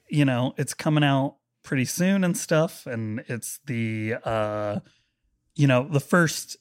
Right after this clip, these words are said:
time that I've ever recorded anything and put anything out.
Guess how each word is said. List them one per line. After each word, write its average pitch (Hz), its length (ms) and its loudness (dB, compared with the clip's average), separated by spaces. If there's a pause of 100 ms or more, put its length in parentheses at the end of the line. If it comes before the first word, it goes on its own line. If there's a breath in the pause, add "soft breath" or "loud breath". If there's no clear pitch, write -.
time 139 460 2
that 123 140 2
I've 113 240 2
ever 110 440 -4 (480 soft breath)
recorded 240 500 4
anything 170 720 2
and 117 160 -4
put 151 160 -4
anything 120 500 0
out. 180 440 2